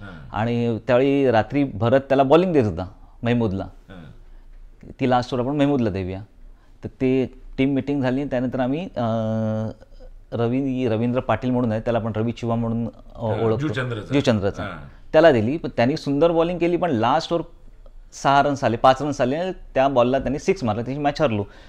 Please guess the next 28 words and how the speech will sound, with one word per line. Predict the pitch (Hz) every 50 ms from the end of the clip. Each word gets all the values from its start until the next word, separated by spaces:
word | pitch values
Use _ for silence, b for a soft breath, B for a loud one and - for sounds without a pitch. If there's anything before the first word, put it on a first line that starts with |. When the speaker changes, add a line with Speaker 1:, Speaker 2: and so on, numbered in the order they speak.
| B B B B
Speaker 2:
व्हेरी | 113 123 139
नेक्स्ट | 151 156 98 135 139 135
डे | 151
आमची | 143 143 135 151
मॅच | 143 147 143 135 147
होती | 135 113 131
टिळक | - - 143 135 117 -
नगरला. | 107 98 90 95 90 92 -
Speaker 1:
हा. | - - - 107 101 95 85 76 69 64 - - - - - - - - -
Speaker 2:
आणि | 113 110 107 -
त्यावेळी | 123 123 127 135 143 143
मग, | 143 143 139 127 - b b b b b b b
अं, | - 107 107 110 110 110 110 110 110 110 110 113 113 110 107 104 - - - - -
पहिली | 127 120 120 127 143
मॅच | 143 143 143 143
आम्हाला | 143 131 131 131 131 143
होती, | 139 131 - 151 160
मॅचलेस | 156 127 110 107 - 139 139 135 - -
होती, | 92 - - 101 98 - -
मॅचलेस | - - - - 190 175
नाही, | 143 110
राहुल | 123 127 151 147 110
होती. | 85 - - - - - - - - - - -
Speaker 1:
हा. | 101 90 80 73 -
Speaker 2:
पहिली | 139 135 143 151
मॅच | 147 139
राहुल | 131 123 120 131 135
होती. | 123 101 - 123 139 190 202